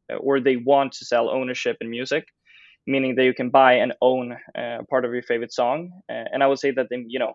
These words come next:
major difference, we have a slightly different approach, uh, but I don't wanna expose it too much. Uh, but I would say that we focus a lot more on labels, uh, and they focus a lot more on individual artists, pretty much. But the core concept is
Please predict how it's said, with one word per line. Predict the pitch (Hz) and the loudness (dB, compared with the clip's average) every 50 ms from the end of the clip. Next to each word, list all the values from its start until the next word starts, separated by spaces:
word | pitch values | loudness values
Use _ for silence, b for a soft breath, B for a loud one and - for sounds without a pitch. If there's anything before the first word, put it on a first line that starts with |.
| _ _ - | _ _ -4
major | 139 151 147 131 135 123 | -2 -2 -2 -2 -2 0
difference, | 120 139 139 - 135 131 123 - 123 | 0 -2 -2 -2 -4 -6 -6 -6 -2
we | 143 156 | 0 2
have | 165 160 151 | 4 4 4
a | 151 147 | 4 2
slightly | - - - 175 175 151 - - 143 135 117 _ _ - | 0 0 -2 0 0 -2 -2 -4 -4 -4 -6 _ _ -4
different | 143 - _ - 127 113 - - | -4 -4 _ -6 -8 -6 -6 -8
approach, | 120 - _ - 131 139 170 - - - - - - _ _ _ _ _ _ _ _ | -8 -2 _ 2 2 2 2 0 -4 -8 -8 -10 -12 _ _ _ _ _ _ _ _
uh, | - 117 117 113 113 117 113 | -6 -4 -2 -2 -2 -2 -2
but | 123 135 135 131 | 2 4 4 6
I | 127 127 123 123 - - | 6 4 2 -2 -2 0
don't | 156 151 139 | 2 2 2
wanna | 139 135 131 | 2 0 0
expose | 131 - - - 127 123 - | 0 -2 -4 -6 -6 -6 -8
it | 120 - | -12 -8
too | - 143 143 | -6 -4 -4
much. | 143 143 143 160 - - - - - - - | -2 0 -2 -2 -2 -6 -10 -14 -14 -14 -10
Uh, | - 123 120 120 - - - - - 62 67 135 | -10 -8 -8 -6 -6 -6 -6 -6 -6 -6 -2 2
but | 139 139 135 | 4 6 8
I | - 131 | 8 8
would | 143 143 135 135 | 8 6 6 4
say | - 139 135 | 2 0 2
that | 127 127 127 | 2 2 2
we | 135 143 143 | 0 0 -2
focus | - - 143 131 131 - - | 0 0 -2 -2 -2 -4 -2
a | - | 2
lot | 139 135 131 131 | 2 4 4 2
more | 131 127 123 | 0 -2 -2
on | 117 120 | -2 0
labels, | 131 151 165 165 180 185 202 202 190 - - - _ _ _ _ _ _ _ - | 0 0 2 2 0 0 0 -2 -6 -12 -14 -16 _ _ _ _ _ _ _ -4
uh, | |
and | 127 127 123 117 - 139 131 | -2 0 0 0 0 -2 0
they | 143 143 135 | 0 0 0
focus | - - 131 123 - 135 - 123 | 0 0 -2 -2 -2 -4 -2 2
a | |
lot | 127 131 127 - - | 2 4 2 2 0
more | 127 127 123 120 120 | 0 0 2 2 2
on | 117 113 - - | 0 -4 -6 -6
individual | 139 135 131 127 131 131 131 127 113 110 - | -4 -2 0 0 0 0 0 0 0 0 2
artists, | - 120 110 - - - - - - - - - _ _ _ | 2 0 0 0 -4 -10 -14 -16 -16 -18 -20 -20 _ _ _
pretty | - 123 117 | -8 -6 -6
much. | 101 85 - - - - _ _ _ _ _ _ _ _ _ _ _ _ _ _ _ _ _ _ _ _ _ _ _ _ _ _ _ | -6 -8 -10 -14 -18 -20 _ _ _ _ _ _ _ _ _ _ _ _ _ _ _ _ _ _ _ _ _ _ _ _ _ _ _
But | - 170 | 0 2
the | 165 160 | 2 0
core | 160 - 208 185 165 | 2 4 4 4 4
concept | - 165 151 135 123 - 120 104 - | 4 0 0 0 -2 -6 -8 -8 -10
is | 123 | -12